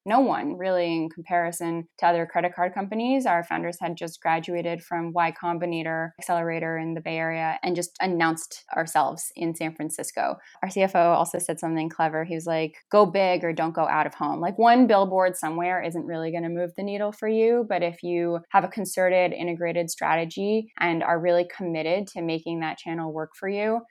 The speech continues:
that's one thing. So that's the awareness side of it. Throughout the funnel, I think it's just using content and repurposing it so that it's relevant for the level of intent and the amount of information those people want to absorb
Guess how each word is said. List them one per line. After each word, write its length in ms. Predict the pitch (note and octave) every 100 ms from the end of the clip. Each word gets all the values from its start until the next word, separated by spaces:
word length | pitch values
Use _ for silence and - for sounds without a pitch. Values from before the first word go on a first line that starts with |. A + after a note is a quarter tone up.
| -
that's 160 | F#3+ F#3
one 160 | E3
thing. 160 | E3 E3
So 120 | A#3+
that's 120 | A#3+
the 100 | A#3
awareness 420 | F#3 E3 D#3+ D#3+
side 200 | G3 G3
of 80 | G#3+
it. 220 | A#3+ C4 B3+ _
Throughout 260 | A3 G#3+ G#3+
the 60 | G#3+
funnel, 260 | G3+ F#3+
I 140 | F3+ F#3
think 180 | F3+ F3+
it's 400 | E3 - - - -
just 200 | G3 -
using 280 | A3+ G3+ G3
content 560 | G3 F3+ F3+ F3+ E3+
and 140 | E3+ E3+
repurposing 640 | F3 - E3 F3 G3 G#3
it 100 | G#3+
so 100 | -
that 80 | F3
it's 160 | D#3+ -
relevant 600 | E3+ E3 F3 G#3 B3 -
for 560 | - F#3 F3 E3+ E3+ -
the 100 | G3+
level 440 | F#3 G3+ F#3 G3 G3
of 120 | F#3
intent 680 | E3+ E3+ - F#3+ F#3+ B3 B3 -
and 320 | F3+ F3 E3+
the 120 | F3+
amount 180 | F3+ F#3
of 80 | F#3
information 580 | F#3+ F#3 E3+ E3+ G3 G3
those 180 | F#3 -
people 320 | F#3 F#3 F3
want 240 | E3+ E3 -
to 320 | F3+ F3 F3 E3+
absorb 520 | E3 F3 E3+ F3 B3+